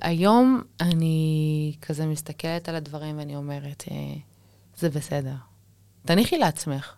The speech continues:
זה בסדר להרגיש ככה." אנחנו גם אימהות, אנחנו גם עצמאיות, אנחנו גם כל הטירוף הזה, אנחנו מגשימות את עצמנו, אנחנו לא בבית, אנחנו כל הזמן בתזוזה. אנחנו גם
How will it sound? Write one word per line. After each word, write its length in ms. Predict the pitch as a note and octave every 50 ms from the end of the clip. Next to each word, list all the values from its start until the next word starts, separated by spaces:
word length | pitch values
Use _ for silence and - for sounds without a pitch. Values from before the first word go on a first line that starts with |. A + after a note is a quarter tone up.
| _ -
זה 160 | F3 E3+ F3
בסדר 380 | E3+ F3+ F3+ - C4+ D#4 D#4 D#4
להרגיש 360 | D4+ D4 D4 C4 D4 D4+ -
ככה." 220 | - E3+ D#3 - D3 C#3+ - - - -
אנחנו 280 | E3+ E3+ E3 F3+ F3 E3
גם 160 | E3 E3 E3
אימהות, 580 | E3 E3 E3 D#3+ D3+ - G#3 A3+ G3+ - - - - - - - - - -
אנחנו 240 | D#3 - - D#3+ D#3
גם 160 | D#3 D3+ D3+
עצמאיות, 640 | D#3 D#3 - D#3+ D3+ D3+ D#3+ E3+ E3+ D#3+ D#3+ E3 - -
אנחנו 380 | D#3 D#3 D#3 D3+ - D#3 D#3 D3+
גם 180 | D#3 D#3 D#3
כל 180 | D3+ - - G#3+
הטירוף 460 | A3+ A#3 - - F#3 E3 F#3 G3 F#3+ A#3
הזה, 220 | A#3 G#3 A#3+ A#3
אנחנו 280 | A3+ G3 - E3+ E3 D#3+
מגשימות 600 | D#3 D#3 D#3 - - - D#3 D#3 D#3+ E3+ F3+ -
את 100 | G3+ G#3
עצמנו, 480 | G#3 - - A3+ G#3+ G#3+ A3 A3+ G#3 -
אנחנו 340 | D#3+ D3+ C3+ - D3+ D3
לא 120 | D3+ D#3+ F#3
בבית, 640 | G3 B3+ B3+ G3 D#3+ D3+ F3 F3 F3+ F#3 F#3+ F3+ -
אנחנו 300 | D#3+ C#3 - - D3 -
כל 100 | - E3+
הזמן 160 | F#3 G3+ G#3 F3+
בתזוזה. 420 | F3 D3 - - E3 D3+ D3 F3 D#3+ D#3 - - - - - - - - - -
אנחנו 640 | C#3+ D3+ D3+ E3 F#3 G#3 - - E3+ D#3+ D#3+ E3+ E3 - - - - - - - _ - E3
גם 380 | D3+ D#3+ D3+ D3 D3 D3 D3